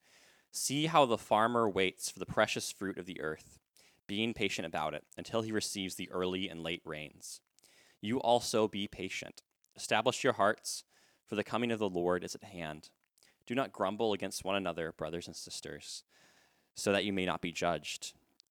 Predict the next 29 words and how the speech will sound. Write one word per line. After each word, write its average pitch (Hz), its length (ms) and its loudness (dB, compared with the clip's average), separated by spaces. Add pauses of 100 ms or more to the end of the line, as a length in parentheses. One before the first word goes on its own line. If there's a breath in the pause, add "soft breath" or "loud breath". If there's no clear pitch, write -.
(140)
Behold, 90 720 0
the 95 180 -4
judge 95 380 0
is 87 80 -4
standing 85 360 -4
at - 180 -12
the - 60 -10
door. 76 440 -8 (680 soft breath)
As 110 160 0
an 123 80 -2
example 117 460 2
of 107 80 0
suffering 131 400 0
and 139 100 -4
patience, - 460 -8
brothers 85 240 -2
and 90 80 -10
sisters, - 640 -10
take 147 160 -6
the - 60 -6
prophets - 580 0
who 113 80 -10
spoke 101 320 -2
in 101 40 -4
the 92 60 -4
name 85 160 -6
of 85 60 -12
the 80 200 -10
Lord. 76 240 -10